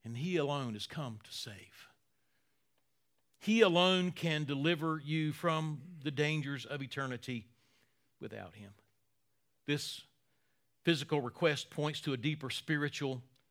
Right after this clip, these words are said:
reality. Whenever we face, listen, whenever we face an unsolvable dilemma, let us be reminded that we have an ultimate dilemma, that every one of us is lost in sin and we cannot save ourselves,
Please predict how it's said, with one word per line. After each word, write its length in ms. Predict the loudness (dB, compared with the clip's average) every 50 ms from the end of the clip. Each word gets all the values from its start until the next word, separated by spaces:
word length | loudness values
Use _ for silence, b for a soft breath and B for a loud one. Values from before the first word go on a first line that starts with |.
| _ _ _ _ _ -8
reality. 640 | -4 -2 -2 0 -2 -2 -4 -6 -8 -10 -12 -12 -12 _ _ _ _ _ _ _ _ _ _ _ _ _ _ _ _ _ _ _ _ -2
Whenever 360 | 0 4 4 4 4 4 2
we 140 | 0 0 -2
face, 580 | 4 6 6 6 6 4 -2 -4 -6 -8 -12 -12 -6
listen, 400 | -4 -4 -4 -2 -4 -6 -6 -6
whenever 480 | -6 -6 -6 -6 -4 -4 -2 -2 -2 -2
we 140 | -2 -2 -4
face 340 | -2 -2 -2 -2 -2 -4 -6
an 120 | -6 -6
unsolvable 800 | -6 -6 -6 -2 2 2 2 4 2 0 -4 -4 -4 -6 -6 -8 b b b b b b b b b b
dilemma, 500 | 4 4 6 4 2 -2 -2 -2 -4 -6 -4
let 180 | -2 0 2 2
us 180 | 2 0 -2
be 220 | -2 0 0 0 2
reminded 680 | 2 2 2 2 2 2 2 0 -2 -2 -4 -6 -6 -12 _ _ _ _ _ _ _ _ _ _ _ -4
that 260 | 0 0 0 2 2
we 140 | 0 0 2
have 180 | 2 0 0
an 120 | 0 -4 -4 -2
ultimate 560 | 0 0 0 0 -2 -4 -4 -4 -6 -6 -12 -10 -4
dilemma, 480 | -4 -2 -2 -2 -4 -4 -6 -6 -6 -4
that 160 | -4 -4 -4 -2
every 240 | -2 -2 0 0 -2
one 220 | -2 -2 -2 -2
of 80 | -2 -4
us 200 | -4 -6 -4 -6
is 160 | -6 -6 -4
lost 400 | -4 -4 -2 -2 -4 -4 -6 -8
in 140 | -6 -8 -6
sin 340 | -6 -6 -6 -4 -4 -4 -4
and 100 | -4 -4
we 100 | -6 -6
cannot 400 | -6 -6 -6 -4 -4 -4 -6 -6
save 260 | -8 -8 -8 -8 -8
ourselves, 540 | -10 -12 -12 -14 -10 -8 -8 -8 -8 -10